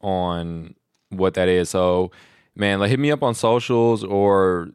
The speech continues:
leave a comment under the YouTube video. Let me guys, let me know what you guys think about the whole Pierre and Esteban situation. And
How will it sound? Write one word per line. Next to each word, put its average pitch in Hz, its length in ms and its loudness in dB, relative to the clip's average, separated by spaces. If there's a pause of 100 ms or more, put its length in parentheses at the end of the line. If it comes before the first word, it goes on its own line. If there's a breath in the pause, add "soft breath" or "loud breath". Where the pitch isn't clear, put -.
leave 104 160 2
a 110 80 0
comment 110 580 -2
under 98 300 0
the 92 120 -6
YouTube 101 400 -4
video. 92 360 2
Let 87 140 -2
me 95 100 -4
guys, 90 340 0 (140)
let 98 160 0
me 101 100 -4
know 98 180 0
what 95 160 -2
you 95 80 -8
guys 90 260 0
think 92 220 -6
about 85 280 -4
the 85 80 -8
whole 87 240 -2
Pierre 87 400 -4
and 80 80 -6
Esteban 85 640 -6
situation. 85 920 -6 (540 soft breath)
And 90 640 -2